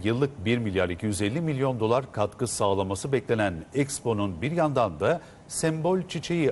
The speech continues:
aranıyor. Eşsiz doğasıyla birçok endemik bitki çeşitliliğine ev sahipliği yapan kent için düzenlenen oylamada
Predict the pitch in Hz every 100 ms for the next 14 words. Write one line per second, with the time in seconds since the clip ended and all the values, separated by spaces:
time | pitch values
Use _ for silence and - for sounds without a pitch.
0 | - 104 95 85 67 - - - - -
1 | - - 160 160 220 190 156 156 147 185
2 | 131 90 113 127 - - - 131 123 135
3 | 160 - 95 113 - 185 - 156 151 143
4 | 139 143 143 143 117 - 123 113 123 107
5 | 113 107 87 104 104 98 113 101 90 104
6 | 101 107 156 156 143 123 113